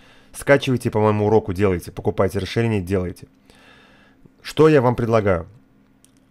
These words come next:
Я вам предлагаю сэкономить. И ещё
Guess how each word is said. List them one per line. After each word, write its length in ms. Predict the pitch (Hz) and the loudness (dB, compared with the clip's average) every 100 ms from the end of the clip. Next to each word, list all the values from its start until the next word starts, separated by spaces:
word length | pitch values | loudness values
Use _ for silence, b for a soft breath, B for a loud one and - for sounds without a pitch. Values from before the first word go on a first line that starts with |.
| - | -6
Я 200 | 98 135 | 0 2
вам 120 | 143 | 2
предлагаю 440 | 113 110 107 117 | 0 0 2 2
сэкономить. 720 | 113 123 - 107 95 82 - _ _ _ _ _ _ _ _ _ _ _ _ _ _ _ | 2 -4 -2 -2 -2 -8 -14 _ _ _ _ _ _ _ _ _ _ _ _ _ _ _
И 80 | - | -2
ещё 540 | 127 131 107 - 120 | -2 -2 -4 -2 -4